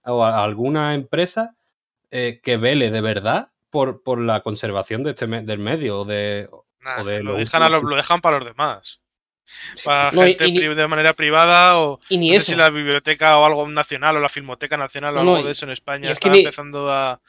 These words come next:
Speaker 2: a coger juego, pero vamos,
Speaker 3: que es que ni siquiera de
Speaker 2: cosas
Speaker 3: for-,
Speaker 2: así
Speaker 3: de
Speaker 2: muy
Speaker 3: forma,
Speaker 2: sueltas.
Speaker 3: que ni siquiera de forma privada, porque Nintendo se dedica a tirar páginas de roms.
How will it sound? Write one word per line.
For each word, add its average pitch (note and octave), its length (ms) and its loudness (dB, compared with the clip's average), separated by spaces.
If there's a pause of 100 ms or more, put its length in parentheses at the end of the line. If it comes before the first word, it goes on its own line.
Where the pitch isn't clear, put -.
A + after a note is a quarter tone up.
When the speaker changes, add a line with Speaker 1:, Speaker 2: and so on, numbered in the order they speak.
(340)
Speaker 2:
a D#3 120 -4
coger C#3+ 260 -8
juego, C#3+ 400 -6
pero A2+ 140 -14
vamos, B2 240 -6
Speaker 3:
que D#3 80 -2
es C#3+ 80 -2
que F#3+ 80 2
ni F#3+ 100 6
siquiera F#3 260 6
de E3+ 40 6
Speaker 2:
cosas F#3 160 2
Speaker 3:
for-, F#3+ 40 -6
Speaker 2:
así F#3 80 -8
Speaker 3:
de D#3+ 60 -2
Speaker 2:
muy C#3 80 -6
Speaker 3:
forma, F#3 260 4
Speaker 2:
sueltas. - 200 -8
Speaker 3:
que - 80 -12
ni E3 80 -4
siquiera E3+ 240 2
de F#3+ 80 8
forma F#3 240 4
privada, F3 340 4
porque D3+ 280 0
Nintendo D3 340 -2
se F#3 100 -2
dedica E3 380 2
a E3 60 -4
tirar D3+ 240 -6
páginas D#3+ 340 -6
de C3+ 80 -4
roms. D3 380 -6